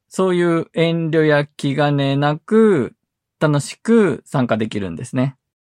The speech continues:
自分の名前も相手の名前もあまり目立たないですし、そもそも名前は勝手に付けられた名前を使ってプレイしていました。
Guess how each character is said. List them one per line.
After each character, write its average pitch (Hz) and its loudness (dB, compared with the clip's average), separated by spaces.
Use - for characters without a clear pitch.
自 156 -4
分 175 0
の 170 0
名 151 0
前 147 0
も 139 -2
相 139 0
手 135 -2
の 127 2
名 127 2
前 131 2
も 151 0
あ - -2
ま 117 2
り 107 -2
目 127 0
立 120 0
た 123 -2
な 113 0
い 101 -6
で 104 -6
す - -14
し、 - -6
そ - -4
も 185 0
そ 165 -2
も 175 -2
名 139 -2
前 139 0
は 147 2
勝 - -2
手 - -2
に 135 0
付 - -6
け - 0
ら 131 2
れ 120 0
た 90 -8
名 120 -2
前 113 0
を 147 0
使 - -4
っ - -4
て 185 2
プ 143 -6
レ 117 2
イ 98 -6
し - -16
て 101 -6
い - -4
ま 95 -2
し - -18
た。 - -12